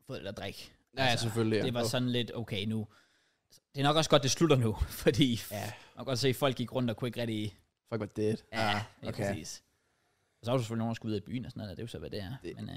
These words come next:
Speaker 2: ja, det skulle vi ikke.
Speaker 1: Nej.
Speaker 2: Vi, der var faktisk snakket om det tidligere, og var sådan, nope.
Speaker 1: Ej, nok en god idé.
Speaker 2: Det var, altså også fordi jeg havde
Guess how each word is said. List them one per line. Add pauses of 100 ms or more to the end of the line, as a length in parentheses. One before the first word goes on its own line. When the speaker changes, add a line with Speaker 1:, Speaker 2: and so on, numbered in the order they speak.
(120)
Speaker 2:
ja,
det
skulle
vi
ikke.
Speaker 1:
Nej.
Speaker 2:
Vi,
der
var
faktisk
snakket
om
det
tidligere,
og
var
sådan, (320)
nope.
Speaker 1:
Ej,
nok
en
god
idé. (120)
Speaker 2:
Det
var,
altså
også
fordi
jeg
havde